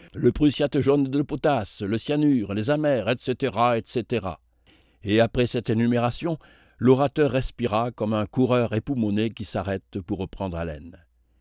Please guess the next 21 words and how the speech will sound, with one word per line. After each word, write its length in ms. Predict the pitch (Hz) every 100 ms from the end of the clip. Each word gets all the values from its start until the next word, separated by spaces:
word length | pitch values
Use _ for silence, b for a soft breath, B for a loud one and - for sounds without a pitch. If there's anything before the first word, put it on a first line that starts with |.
| _ _ _ _
Puis, 240 | 139 165
continuant 580 | - 143 127 123 120 123
grâce 320 | 90 104 -
à 60 | 92
une 160 | 95
longue 420 | 90 104 123 127 113
inspiration 680 | - - 113 107 - 107
d'air, « 400 | 110 143 135 - b b b b b b b
Il 160 | 123 147
est 100 | 175
donc 200 | 180 156
certain, 580 | 165 - 151 143 98 80
dit-il, 540 | 87 - 95 82 76 -
que 80 | 127
la 160 | 151
houille, 400 | 165 165 107 85 78
cette 280 | - 107 131
substance 640 | - 131 - 135 135 - 117
précieuse 540 | 127 123 127 131 123
entre 220 | 120 120
toutes, 400 | 123 151 135 -